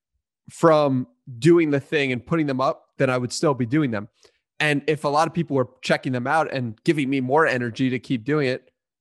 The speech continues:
I'd still be doing it. Um, I think that that's why I've been doing the podcast, whether people listen or not, is, like, I've been getting energy from it and people seem to really resonate with it and like it. So both of those keep me and propel me to keep going,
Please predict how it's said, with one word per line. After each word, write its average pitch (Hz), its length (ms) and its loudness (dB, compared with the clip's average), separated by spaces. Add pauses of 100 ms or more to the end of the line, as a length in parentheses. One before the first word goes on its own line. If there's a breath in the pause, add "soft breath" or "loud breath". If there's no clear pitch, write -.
(100)
I'd 135 320 0
still 160 240 0
be 135 140 0
doing 143 260 0
it. 104 180 -8 (400)
Um, 127 360 0
I 143 80 -2
think 165 240 0
that 151 300 0 (140)
that's 156 240 -4
why 156 120 0
I've 139 80 -4
been 131 120 -4
doing 139 180 0
the 120 60 -2
podcast, 143 520 -2
whether 135 180 -4
people 139 280 -4
listen 131 260 -4
or 117 100 -6
not, 120 320 -2
is, 120 160 -4
like, 120 220 -6 (260 soft breath)
I've - 140 -4
been 120 140 -2
getting 143 280 0
energy 131 380 -4
from 117 260 -4
it 139 180 -6 (140)
and 170 320 0
people 151 300 -4
seem 147 220 -2
to 131 100 -6
really 127 200 0
resonate 123 420 -2
with 107 200 -8
it 113 100 -10
and 117 200 -6
like 127 220 -2
it. 104 140 -6 (300)
So 120 540 2 (640)
both 156 220 4
of 160 140 -2
those 135 340 0
keep - 280 -2
me 135 160 0
and 117 100 -4
propel 131 320 -2
me 117 240 -4
to - 140 -20
keep 120 200 -4
going, 117 360 0